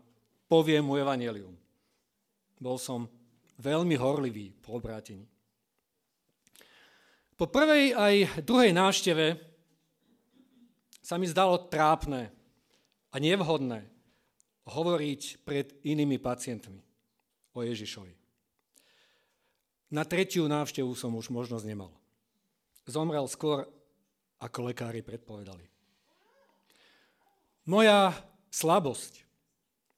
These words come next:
sa prejavila a moja viera v seba sa otriasla. A neskôr som si uvedomil, že moja viera musela prejsť a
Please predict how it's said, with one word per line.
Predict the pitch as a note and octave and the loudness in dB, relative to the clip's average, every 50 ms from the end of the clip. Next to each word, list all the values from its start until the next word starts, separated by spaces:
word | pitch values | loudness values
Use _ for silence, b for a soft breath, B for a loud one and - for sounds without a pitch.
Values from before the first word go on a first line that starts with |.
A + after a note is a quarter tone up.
| _ _ _ _ _ _ _ _ _ _ _ _ _ _ _ _ _ _ _ _ - | _ _ _ _ _ _ _ _ _ _ _ _ _ _ _ _ _ _ _ _ -14
sa | - - D3 | -10 -8 -8
prejavila | C#3+ - D#3+ D3+ D3+ D#3 C#3+ C#3+ C3+ C3+ C3+ C3+ D3 - - _ _ _ _ _ _ _ _ _ _ _ _ _ _ _ _ _ _ _ _ _ _ | -6 -4 -2 0 0 0 0 -2 -2 -2 -2 -4 -4 -8 -14 _ _ _ _ _ _ _ _ _ _ _ _ _ _ _ _ _ _ _ _ _ _
a | - | -10
moja | C3+ C#3 C#3 C#3 C3+ C3 B2+ B2+ B2 A#2 - - _ _ _ _ _ _ _ _ _ _ _ _ _ _ _ _ _ _ _ _ | -6 -4 -4 -2 -2 -2 -2 -2 -4 -6 -8 -14 _ _ _ _ _ _ _ _ _ _ _ _ _ _ _ _ _ _ _ _
viera | _ B2 A#2 C#3 D3+ D#3+ E3+ F3 D3+ B2+ | _ -8 -4 -2 0 0 0 0 0 -2
v | A#2 - | -2 -4
seba | - - D3+ C3 A#2 G#2+ F#2 - _ _ _ _ _ _ _ | -6 -6 -6 -6 -6 -8 -12 -16 _ _ _ _ _ _ _
sa | - - - A#2+ A#2 | -18 -14 -10 -8 -8
otriasla. | A2+ A2+ A#2 A2+ A2 G#2+ - - - G2+ - _ _ _ _ _ _ _ _ _ _ _ _ _ _ _ _ _ _ _ _ _ b b b b b b b b b b b b b | -8 -10 -12 -12 -14 -14 -14 -16 -20 -20 -20 _ _ _ _ _ _ _ _ _ _ _ _ _ _ _ _ _ _ _ _ _ b b b b b b b b b b b b b
A | D#3+ | -2
neskôr | F#3 B3 B3 - C4 B3+ B3 | -2 -2 2 4 6 6 6
som | B3 A#3+ A3+ A3 | 6 2 0 0
si | A3 A3 | 2 2
uvedomil, | A3 G#3+ A3+ G#3+ G3 G#3 G#3 G3 G3 F#3+ | 2 4 4 4 4 4 2 2 2 0
že | E3 D#3+ F3 E3 E3 D#3 - - | 0 0 0 0 0 -2 -4 -6
moja | - F3 F#3 F#3+ F3+ | -4 -2 -2 -2 0
viera | D#3+ E3 E3+ F#3 F3 D#3+ D#3 D#3 C3+ - - _ _ _ _ _ _ _ _ _ _ _ _ _ _ _ _ _ _ - | -2 -2 -2 0 0 0 0 0 -2 -6 -12 _ _ _ _ _ _ _ _ _ _ _ _ _ _ _ _ _ _ -6
musela | D#3 F3+ F3+ - A3 G3+ F3+ F3+ | -4 -4 0 2 2 4 4 2
prejsť | F#3 - D#3+ F3 F3 F3 F#3 F3 F3+ | 0 0 0 0 0 0 0 0 0
a | E3+ E3+ E3 | 0 0 -2